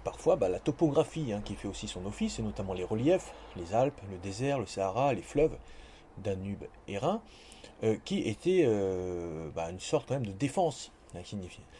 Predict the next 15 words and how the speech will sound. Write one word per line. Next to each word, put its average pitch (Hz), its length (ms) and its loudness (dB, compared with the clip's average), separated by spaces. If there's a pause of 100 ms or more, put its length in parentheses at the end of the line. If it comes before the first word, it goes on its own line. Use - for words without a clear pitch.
(100)
qui - 100 -18
pouvait 101 220 -6
défendre 135 440 0
l'Empire, 98 360 -6 (200)
hein, 101 220 -6
par, 123 260 2
euh, 92 520 0
le 95 100 -2
relief 135 400 2 (720)
et 98 80 -4
par 92 220 0
aussi 107 180 -8
des 117 100 -2
cours 92 200 -8
d'eau. 82 100 -12